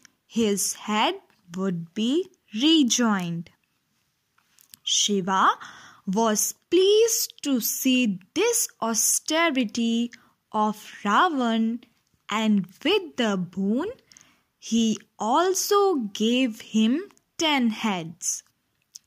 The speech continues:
In this way, Ravan got the name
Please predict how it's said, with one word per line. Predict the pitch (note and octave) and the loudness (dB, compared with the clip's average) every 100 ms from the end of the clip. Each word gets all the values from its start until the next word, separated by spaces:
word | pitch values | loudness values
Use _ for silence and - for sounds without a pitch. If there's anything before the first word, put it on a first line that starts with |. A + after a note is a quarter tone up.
| _ | _
In | F4 G4+ F#4 | -6 -4 0
this | D#4+ C#4 - | 0 0 -2
way, | F#3 F3+ G3 A#3+ A#4 - _ _ _ - | -4 -4 -2 -2 -6 -14 _ _ _ -10
Ravan | F#3+ G3+ G#3+ D#4+ F#4+ G4+ G4+ D4+ G3+ _ | -4 0 2 2 0 -2 -2 -4 -6 _
got | G#3+ D#4+ F4 C4+ | -2 0 -2 -4
the | B3 A3 | -2 0
name | F#3+ F#3 G3 C4+ | 0 0 0 -2